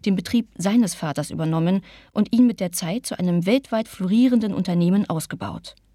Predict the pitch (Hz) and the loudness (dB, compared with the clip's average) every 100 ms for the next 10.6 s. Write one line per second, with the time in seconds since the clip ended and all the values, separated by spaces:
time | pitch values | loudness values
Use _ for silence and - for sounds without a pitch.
0 | _ _ _ _ _ _ 160 160 170 180 | _ _ _ _ _ _ -4 0 0 2
1 | 170 143 147 247 269 - 156 - 160 160 | 2 0 2 2 2 -2 -10 -6 -6 -4
2 | 180 190 - - - _ 330 330 254 233 | -4 -4 -8 -20 -20 _ -2 0 0 -2
3 | - 196 196 233 - 196 160 165 185 180 | -2 0 0 -2 -4 -4 -2 -2 -2 -6
4 | - _ - 233 - - 165 151 151 156 | -10 _ -6 -4 -4 -2 -2 -2 -4 -2
5 | - 170 160 160 151 151 143 156 - _ | -2 -2 0 0 -2 -4 -6 -8 -12 _
6 | _ _ _ _ 190 175 - - - 240 | _ _ _ _ -2 -2 -4 -20 -6 -4
7 | 247 254 277 - 151 - - 165 165 156 | -2 0 0 0 -6 -8 -4 -2 -2 -2
8 | 156 170 - _ _ _ _ _ _ _ | -2 -6 -8 _ _ _ _ _ _ _
9 | _ _ _ _ _ - 160 - - 196 | _ _ _ _ _ -10 -10 -6 0 2
10 | 214 - 170 - 185 | 2 0 -8 -4 -2